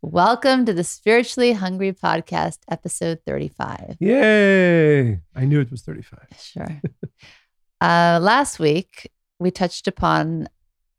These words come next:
Speaker 1: how little we know and how little understanding we have of the world around us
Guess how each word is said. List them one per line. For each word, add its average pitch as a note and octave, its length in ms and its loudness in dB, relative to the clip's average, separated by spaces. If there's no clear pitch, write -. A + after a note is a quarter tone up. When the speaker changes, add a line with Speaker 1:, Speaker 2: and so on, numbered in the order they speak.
Speaker 1:
how F#3 160 0
little F3+ 320 0
we E3 140 -2
know D#3 560 -2
and E3+ 120 -2
how F3 160 2
little F3 160 0
understanding D#3+ 480 -2
we D#3 100 -4
have D3+ 300 -4
of D#3 160 -16
the D3+ 80 -8
world C#3+ 280 -6
around F#2 320 -8
us - 360 -18